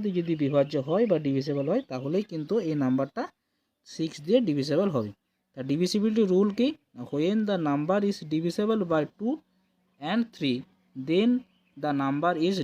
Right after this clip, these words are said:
divisible by six। Example, six seven eight six। এই নাম্বারটা, সিক্স সেভেন এইট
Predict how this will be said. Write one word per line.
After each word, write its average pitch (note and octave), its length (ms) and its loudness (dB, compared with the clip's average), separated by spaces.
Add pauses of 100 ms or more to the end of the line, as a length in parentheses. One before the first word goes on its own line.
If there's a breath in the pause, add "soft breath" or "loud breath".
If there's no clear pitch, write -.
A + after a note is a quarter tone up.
divisible D3+ 440 2
by F#3+ 140 2
six। C3 260 0 (500)
Example, G3 520 4 (1200)
six A#3 160 4 (180)
seven G3+ 240 8 (260)
eight F3 140 2 (140)
six। A#2+ 120 0 (840)
এই G#3+ 80 -2 (100)
নাম্বারটা, G#3 460 -2 (1700)
সিক্স G3 280 -4
সেভেন G3+ 200 2 (100)
এইট G3+ 120 0